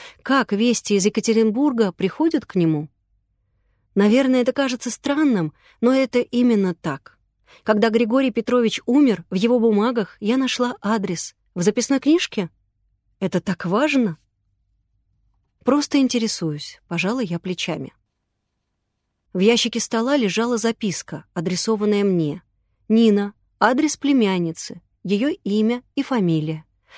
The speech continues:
Я послала телеграмму, чтобы она могла приехать на похороны, но ответа не получила, и на похороны она не приехала. А где-то месяца через три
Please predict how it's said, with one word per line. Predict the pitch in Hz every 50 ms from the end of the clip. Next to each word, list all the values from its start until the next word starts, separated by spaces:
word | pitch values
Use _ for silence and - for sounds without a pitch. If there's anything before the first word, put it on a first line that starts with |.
| - - - -
Я | 165 170 262 311
послала | - 370 339 - 247 240 277 320 339
телеграмму, | 320 - 254 214 180 156 160 156 156 190 214 233 233
чтобы | - - - 208 175 180 165
она | 160 156 151
могла | 190 262 277 202 196 185
приехать | - - 185 165 151 160 - - 240 -
на | - 247
похороны, | - - 208 196 170 - - 190 180 170 165 160 160 - _ - - - - -
но | 208 214 214
ответа | 202 - 196 196 269 294 - 220
не | 202 196
получила, | 202 - 220 202 202 190 - - - 175 160 165 156 - _ _ _ _ -
и | 202 202
на | 196 185 175
похороны | - 269 320 311 - 262 208 185 175 165 160 147 -
она | - 196 220 247 269
не | 269 262
приехала. | - - 247 220 190 196 185 165 - - 165 156 - - _ _ _ _ _ _ _ -
А | 202 196
где-то | 185 202 294 359 339 339
месяца | 285 277 339 339 - 294 - 233
через | - - 214 208 180 -
три | - - 180 180 202 220